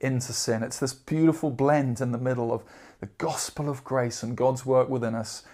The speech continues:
coupled with our responsibility working it out. That's where health and happiness and holiness,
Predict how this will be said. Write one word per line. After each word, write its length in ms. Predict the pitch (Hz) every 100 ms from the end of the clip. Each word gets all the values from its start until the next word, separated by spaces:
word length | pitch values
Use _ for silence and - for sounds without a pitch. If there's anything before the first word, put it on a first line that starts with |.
| _
coupled 460 | - 135 - 131 120
with 100 | 120
our 260 | 135 139
responsibility 920 | 127 - 131 123 - 117 117 113 117
working 440 | 120 123 120 123 117
it 80 |
out. 300 | 117 117 113 - - -
That's 260 | - 170 -
where 180 | 170 131
health 340 | 143 135 135
and 120 | 123
happiness 480 | 131 131 123 120 -
and 100 | 113
holiness, 600 | 123 117 110 117 - -